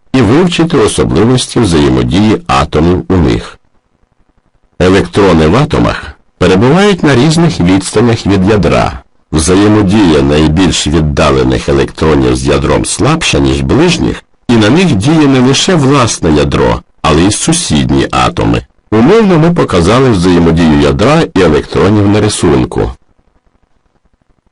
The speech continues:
У металах дія на зовнішні електрони з боку атомів сусідів настільки велика, що електрони залишають свої атоми. У результаті у вузлах кристалічної структури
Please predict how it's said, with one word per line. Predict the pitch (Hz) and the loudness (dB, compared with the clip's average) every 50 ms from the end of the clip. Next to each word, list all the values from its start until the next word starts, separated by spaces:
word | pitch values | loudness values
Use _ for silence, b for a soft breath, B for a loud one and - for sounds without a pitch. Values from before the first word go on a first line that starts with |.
| _ _ _ _ _ _ _ _ _ _ _ _ _ _ _ _ _ _ _ _ _ _ _ _ _ _ _ _ _ _ - 117 | _ _ _ _ _ _ _ _ _ _ _ _ _ _ _ _ _ _ _ _ _ _ _ _ _ _ _ _ _ _ -2 0
У | |
металах | 113 107 104 92 87 85 80 80 87 104 123 143 - - - _ _ _ _ - | 2 2 2 2 0 0 0 2 2 2 0 0 -4 -6 -16 _ _ _ _ -8
дія | 101 110 143 180 185 175 156 | -4 -2 0 2 2 2 2
на | 147 143 123 | 2 2 0
зовнішні | 107 127 139 127 101 90 90 85 80 - - 87 85 92 | 2 2 2 2 2 2 0 0 -2 -2 -2 -4 -2 0
електрони | 87 82 82 82 - - 98 95 90 82 73 69 69 | 0 0 0 -2 -2 -2 0 0 2 2 2 0 -2
з | 71 | -2
боку | 73 90 90 85 - - - - | -2 0 0 0 0 -2 -4 -2
атомів | - 82 80 76 - 71 69 67 65 - | -2 -2 -2 -2 -2 -2 -2 -2 -2 -4
сусідів | - - 73 - - - 101 85 80 78 76 | -4 -6 -6 -6 -2 -2 -2 0 0 0 0
настільки | 71 69 - - - 80 71 64 - 67 65 | 0 -2 -2 -4 -4 -4 -4 -4 -2 -4 -2
велика, | 71 101 139 180 180 - - - - - _ _ _ | 0 0 0 0 -2 -2 -4 -6 -6 -8 _ _ _
що | - - - 90 87 | -6 -4 -2 0 2
електрони | 85 - 101 98 - - 165 196 208 220 202 170 | 2 2 0 -2 -2 -2 0 2 2 2 2 2
залишають | 139 135 117 104 92 - - 92 113 135 143 139 - | 2 2 2 2 0 0 0 0 0 0 0 -2 -4
свої | - 95 95 104 120 113 - | -4 -2 0 0 0 0 0
атоми. | 92 98 85 69 - - 57 57 58 53 58 - _ _ _ - | -2 -2 -2 -2 -2 -4 -4 -4 -4 -6 -8 -12 _ _ _ -2
У | 107 98 | 0 0
результаті | 85 69 67 64 60 58 - 64 64 64 - - - 117 120 - _ _ - | 2 2 0 0 -2 -2 -2 -2 -2 -2 -4 -2 -4 -4 -4 -4 _ _ -4
у | 104 | -2
вузлах | 98 95 92 87 80 80 80 95 92 87 85 - - | 0 2 2 2 2 0 0 0 0 0 -2 -4 -4
кристалічної | - 80 71 - - 80 80 87 92 85 - - - 69 67 62 | -4 -4 -4 -2 -2 -2 0 0 0 -2 -2 -4 -2 -2 -2 -2
структури | - - - 69 71 - - - 160 170 139 90 - - | -4 -6 -4 -4 -4 -4 -4 -2 -2 0 0 0 -2 -4